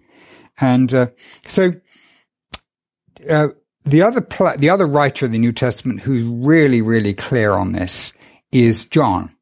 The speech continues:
Of course, John, people have called him the Apostle of Love, and his,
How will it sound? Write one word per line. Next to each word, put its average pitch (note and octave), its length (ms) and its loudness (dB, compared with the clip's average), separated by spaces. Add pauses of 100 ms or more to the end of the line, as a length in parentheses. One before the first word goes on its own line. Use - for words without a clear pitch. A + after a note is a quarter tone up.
(220)
Of - 120 -20
course, G2 400 -8
John, G#2 400 -2
people A2+ 240 -8
have G2 120 -10
called A2 240 -8
him G#2 100 -6
the G2+ 60 -2
Apostle A#2 480 -6
of G#2 100 -8
Love, A#2 420 0 (480)
and B2 380 0 (300)
his, C#3+ 280 -2